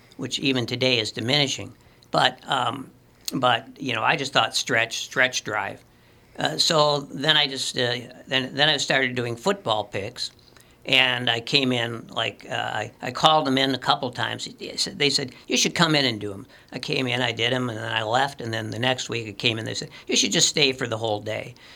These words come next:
And then I came back the next week, and they said, "You should just stay for the whole week." <laughs> And that's how I stumbled into radio.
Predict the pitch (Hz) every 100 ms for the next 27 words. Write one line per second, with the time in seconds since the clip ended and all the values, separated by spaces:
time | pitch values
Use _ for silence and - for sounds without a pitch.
0 | - - 135 135 127 143 123 120 117 113
1 | 113 117 113 - - 113 113 110 107 -
2 | 135 202 170 156 170 147 139 127 120 131
3 | 123 147 135 - - 359 - - - -
4 | - - - - - 147 147 143 139 147
5 | 165 143 135 147 - 151 143 143 143 139
6 | 139 160 135